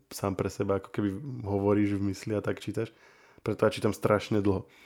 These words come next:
Knihy čítam strašne pomaly. A keď si ale dám napríklad audioknihu a takto si ju zrýchlim, tak, eh, tak je to vlastne pre mňa ešte rýchlejšie, ako to normálne čítať.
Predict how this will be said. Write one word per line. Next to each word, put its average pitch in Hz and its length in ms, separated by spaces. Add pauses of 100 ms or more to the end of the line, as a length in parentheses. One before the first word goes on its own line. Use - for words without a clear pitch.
(280)
Knihy 113 280
čítam 110 240
strašne 113 440
pomaly. 98 360
A 98 60
keď 101 140
si - 100
ale 110 160
dám 107 160
napríklad 104 400
audioknihu 110 500
a 107 80
takto 101 240
si - 140
ju 104 80
zrýchlim, 104 480
tak, - 300 (480)
eh, 95 680 (240)
tak 107 120
je 110 120
to - 60
vlastne 107 260
pre 113 120
mňa 110 160
ešte - 160
rýchlejšie, 110 520
ako 92 120
to - 120
normálne 95 400
čítať. - 300